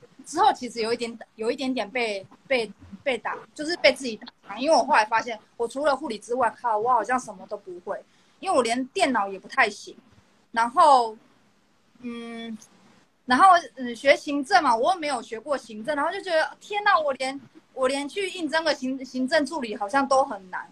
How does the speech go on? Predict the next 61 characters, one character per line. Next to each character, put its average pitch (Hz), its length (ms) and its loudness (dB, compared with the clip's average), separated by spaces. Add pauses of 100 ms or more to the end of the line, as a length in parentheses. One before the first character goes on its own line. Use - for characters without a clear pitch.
我， 214 120 -12 (220)
然 240 160 4
后 339 120 4
我 233 80 -4
那 302 140 -2
时 285 100 -6
候 262 80 -2
其 220 140 -20
实 226 120 -18
有 196 140 -6
一 202 80 -10
阵 254 200 -2
子 190 120 -18
是 240 280 -10 (260)
有 269 120 8
点 254 200 2
彷 214 200 -8
徨， 202 140 -6
不 233 120 -8
知 226 120 -10
道 214 180 8
怎 - 140 0
么 - 180 -18
办。 180 180 0 (380)
那， 294 360 6 (580)
呃， 226 300 -4
后 349 200 8
来 247 140 6
我 214 160 -2
就 294 180 0
去， 277 500 -10 (480)
呃， 214 360 -10
因 381 120 4
为 381 60 8
我 247 120 2
那 320 120 4
时 320 80 -2
候 277 100 2
正 294 160 -4
在 285 140 4
找 226 260 -6
一 247 40 -8
些 262 180 -4
投 214 220 -14
资 240 420 -12
方 226 180 2
面 240 220 -4
相 220 220 -6
关 214 160 0
的 202 80 -8
资 190 200 -18
料， 185 240 -4
然 202 100 0
后 277 160 4
突 294 100 -10
然 226 260 -2
就 240 160 -8
看 233 220 -10
到， 208 260 -2 (340)
就 254 120 -2
是， 226 420 -10